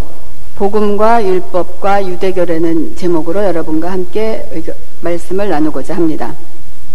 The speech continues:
우리가, 어, 성경의 말씀을 대할 때 중요한 것 중에 하나가 이 말씀은 지금 우리에게 주시는 살아있는 능력의 말씀이라는 것을 우리가 알아야 되는 것입니다.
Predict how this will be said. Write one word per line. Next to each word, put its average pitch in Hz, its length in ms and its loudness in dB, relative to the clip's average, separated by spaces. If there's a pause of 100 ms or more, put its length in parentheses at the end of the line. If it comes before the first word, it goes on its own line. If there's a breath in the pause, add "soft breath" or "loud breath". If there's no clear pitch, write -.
(1300 loud breath)
우리가, 214 680 0
어, 175 280 2
성경의 302 420 2
말씀을 247 540 0
대할 175 360 0
때 185 600 0
중요한 277 480 0
것 233 220 0
중에 190 180 0
하나가 175 720 0 (840 loud breath)
이 240 100 0
말씀은 254 840 0
지금 233 340 0
우리에게 208 560 0
주시는 202 600 0
살아있는 262 720 0
능력의 285 500 0
말씀이라는 180 680 0
것을 240 460 0
우리가 160 460 0
알아야 165 280 0
되는 156 220 0
것입니다. 135 540 0